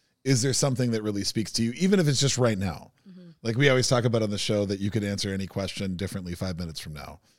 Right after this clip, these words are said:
Speaker 2: Mm.
Speaker 1: Is there one specific thing that you're like, I mean, if you're there.
Speaker 2: So, I mean, I'm a huge fan of, like, fish course and the egg course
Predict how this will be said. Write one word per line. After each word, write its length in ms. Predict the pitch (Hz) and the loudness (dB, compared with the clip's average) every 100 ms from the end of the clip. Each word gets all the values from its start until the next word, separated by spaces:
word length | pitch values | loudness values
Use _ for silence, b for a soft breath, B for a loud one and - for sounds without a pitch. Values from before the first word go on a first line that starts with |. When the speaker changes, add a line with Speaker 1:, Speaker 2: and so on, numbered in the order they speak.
| b - | b -20
Speaker 2:
Mm. 180 | 202 196 _ _ 107 | -20 -20 _ _ 0
Speaker 1:
Is 200 | 110 92 | 2 4
there 180 | 104 | 2
one 260 | 98 101 110 | 2 2 2
specific 560 | - 120 - 107 101 - | 0 0 0 -2 -4 -6
thing 220 | 98 95 | -4 -4
that 120 | 90 | -6
you're 140 | 90 | -10
like, 160 | 78 73 _ _ _ _ _ _ _ _ _ _ _ - | -12 -14 _ _ _ _ _ _ _ _ _ _ _ -2
I 80 | 143 | 2
mean, 160 | 123 | 2
if 100 | 90 | 0
you're 120 | 82 | -6
there. 340 | 78 78 - - _ _ _ _ _ _ _ _ _ B B B B | -10 -10 -14 -20 _ _ _ _ _ _ _ _ _ B B B B
Speaker 2:
So, 340 | - 196 190 185 | -4 0 0 0
I 80 | 190 | -4
mean, 140 | 190 | -4
I'm 120 | 180 | -4
a 60 | 190 | -6
huge 580 | 185 - - 214 220 - | -8 -10 -8 -4 -4 -4
fan 280 | 202 190 190 | -4 -4 -4
of, 220 | 196 185 | -6 -6
like, 160 | 180 175 | -6 -6
fish 260 | - 208 | -6 -4
course 300 | - 233 240 | -2 -2 -2
and 140 | - 185 | -2 -4
the 80 | - | -2
egg 180 | 170 175 | -4 -4
course 460 | 208 208 - - | -2 0 0 -2